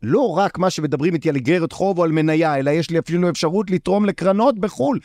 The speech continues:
שמשקיעות בחברות הייטק, ולהרוויח רווחים יותר גבוהים.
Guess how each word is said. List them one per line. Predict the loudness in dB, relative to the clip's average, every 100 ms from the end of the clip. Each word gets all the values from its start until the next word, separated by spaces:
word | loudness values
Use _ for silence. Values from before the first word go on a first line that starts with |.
| -10 -4
שמשקיעות | -2 -2 -2 0 2 4 2
בחברות | 2 2 4 2 2 0 0 0 2
הייטק, | 2 0 -4 -10 -20 _ _ _ -2
ולהרוויח | 2 2 4 2 2
רווחים | 0 2 2
יותר | 4 4 2
גבוהים. | -2 -4 -6